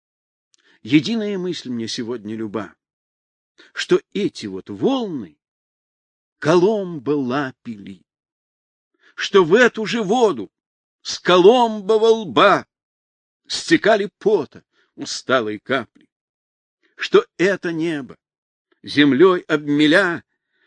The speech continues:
на это вот облако, вставшее с юга, "На мачты, братва, глядите, земля!" — орал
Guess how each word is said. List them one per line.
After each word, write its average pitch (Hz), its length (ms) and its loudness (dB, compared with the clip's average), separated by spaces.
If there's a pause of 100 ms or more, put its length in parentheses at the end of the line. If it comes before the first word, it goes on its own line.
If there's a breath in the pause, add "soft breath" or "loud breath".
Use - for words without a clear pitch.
(160)
на 165 240 4
это 208 300 6
вот 220 220 2 (100)
облако, 202 680 0
вставшее 160 840 -2
с - 160 -10
юга, 117 640 -4 (320)
"На 95 240 -2
мачты, 202 680 0 (180)
братва, 170 760 -4 (220 loud breath)
глядите, 175 640 -4
земля!" — 196 640 0
орал 165 500 0